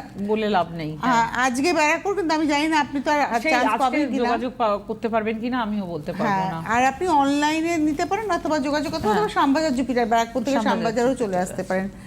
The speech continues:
Speaker 2: আর কৃষ্ণনগরে চেম্বার রয়েছে,
Speaker 1: হুম, হুম।
Speaker 2: রোববার দিন, শুক্রবার
Speaker 1: হুম।
Speaker 2: দিনকে কৃষ্ণনগর রয়েছে।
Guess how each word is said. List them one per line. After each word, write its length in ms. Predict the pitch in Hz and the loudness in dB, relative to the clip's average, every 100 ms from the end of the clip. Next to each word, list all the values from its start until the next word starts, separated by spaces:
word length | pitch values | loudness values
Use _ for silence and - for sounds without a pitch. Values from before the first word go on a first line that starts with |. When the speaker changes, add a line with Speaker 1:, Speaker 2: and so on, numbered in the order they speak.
| - - - | -18 -18 -2
Speaker 2:
আর 160 | 208 202 202 | 2 2 0
কৃষ্ণনগরে 560 | 285 285 294 285 285 | -2 0 0 2 0
চেম্বার 400 | 277 240 190 170 156 | 0 0 0 -2 -4
রয়েছে, 300 | 156 151 - 156 | -6 -8 -10 -4
Speaker 1:
হুম, 200 | 214 190 - - | -2 -2 -4 -10
হুম। 100 | 185 | -2
Speaker 2:
রোববার 440 | 196 208 208 240 226 | 2 2 2 0 0
দিন, 260 | 330 254 | -2 -2
শুক্রবার 440 | 240 262 254 277 269 | -2 -2 0 0 0
Speaker 1:
হুম। 80 | |
Speaker 2:
দিনকে 200 | 302 349 | -2 -4
কৃষ্ণনগর 580 | 359 311 269 247 202 190 | -4 -4 -2 0 0 0
রয়েছে। 320 | 185 180 185 | -2 -4 -4